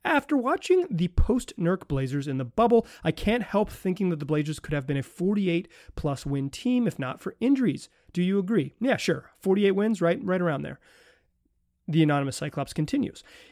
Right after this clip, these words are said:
"If that happened, what do you think that Dame, do you think that Dame would have been in the M V P consideration?" Yeah, um, definitely. But he's not, look, Giannis Antetokounmpo had a historically good year.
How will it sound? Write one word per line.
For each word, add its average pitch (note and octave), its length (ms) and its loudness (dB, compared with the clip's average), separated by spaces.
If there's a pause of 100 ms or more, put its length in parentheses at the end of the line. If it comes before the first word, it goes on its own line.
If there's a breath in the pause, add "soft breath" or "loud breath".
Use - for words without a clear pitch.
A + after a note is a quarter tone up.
"If D#4 160 4
that D#4 160 6
happened, D#3+ 460 -2 (200)
what A#3+ 180 4
do C4+ 120 4
you C4 80 6
think A3 260 0
that E3+ 180 -2
Dame, E3+ 260 4 (140)
do A3+ 160 10
you C#4+ 80 12
think C4 280 2
that G#3 120 4
Dame E3 200 4
would E3+ 100 6
have D#3 80 0
been D#3+ 100 4
in D#3 60 4
the D3+ 140 2
M D#3 100 2
V D#3+ 220 -2 (380)
P F3 240 0
consideration?" E3 1000 0 (1300)
Yeah, G#3+ 400 8 (100)
um, F#3 400 6
definitely. D3 560 2
But E3+ 180 4
he's G3 140 2
not, B3+ 200 2 (640)
look, C4+ 280 4 (140)
Giannis C4 380 6
Antetokounmpo C4+ 460 4
had A#3 100 4
a A3 60 6
historically G#3 880 2
good D#3 260 4
year. C3 380 -8